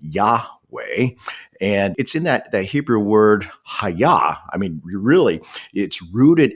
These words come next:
in the verb to be. So he is the one who is, or like he tells Moses, "I am who I am." He is the one who is,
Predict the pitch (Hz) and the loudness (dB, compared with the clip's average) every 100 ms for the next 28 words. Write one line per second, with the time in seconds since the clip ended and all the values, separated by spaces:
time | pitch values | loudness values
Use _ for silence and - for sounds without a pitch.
0 | - 135 120 104 98 101 90 92 107 113 | 2 2 2 0 -4 -4 -2 2 4 4
1 | - - 107 78 - 127 101 - - - | 0 -8 -6 -6 -2 0 0 -6 -10 -4
2 | - 90 113 107 - 123 139 139 123 110 | -4 -2 -4 -6 -2 2 2 2 -2 -4
3 | 104 107 110 98 92 87 - 113 110 78 | -2 0 0 -2 -6 -10 -4 -2 0 -2
4 | 98 - 90 95 95 - 87 104 90 85 | -8 -8 -8 -6 -8 -10 -12 -10 -10 -8
5 | 90 104 87 85 92 98 82 104 110 98 | -8 -8 -8 -10 -8 -10 -8 -6 -6 -6
6 | 101 104 82 85 85 - 101 110 73 _ | -6 -6 -4 -6 -8 -8 -8 -6 -8 _
7 | _ _ 104 98 107 135 117 98 - 95 | _ _ -12 -4 2 4 2 -2 -6 -6
8 | 101 90 87 78 110 76 - | -6 -6 -10 -4 -4 -4 -12